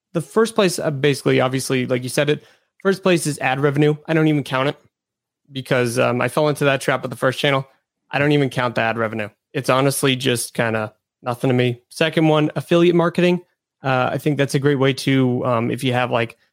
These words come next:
say, uh, just a channel like mine where you can recommend. So, uh, that's the, the real first step of income. And of course, I've already, uh, gone to that. The second one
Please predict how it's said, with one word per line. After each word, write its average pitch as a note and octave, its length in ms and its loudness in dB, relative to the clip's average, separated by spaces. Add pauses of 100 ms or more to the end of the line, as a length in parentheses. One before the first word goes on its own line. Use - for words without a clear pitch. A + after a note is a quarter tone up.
(200)
say, A#2+ 460 0
uh, G#2+ 340 -2
just C3 280 -2
a - 80 -4
channel A#2+ 300 0
like A#2+ 180 0
mine B2 220 0
where A#2 100 0
you A#2+ 120 -4
can A#2+ 140 -6
recommend. A#2 520 -4 (260)
So, B2 420 0
uh, A#2 240 0
that's C#3+ 340 0
the, C#3+ 300 0
the D3 260 -2
real D#3+ 320 4
first D3 580 0
step - 360 -2
of B2+ 220 0 (340)
income. C3+ 440 0
And A#2+ 60 2
of A#2 120 -6
course, B2 320 0
I've A#2+ 160 0
already, B2 320 0 (320)
uh, A2+ 240 -2
gone B2+ 340 -2
to A#2 60 -2
that. A#2 300 -2
The C3+ 60 -8
second F#3+ 360 0
one D#3+ 380 4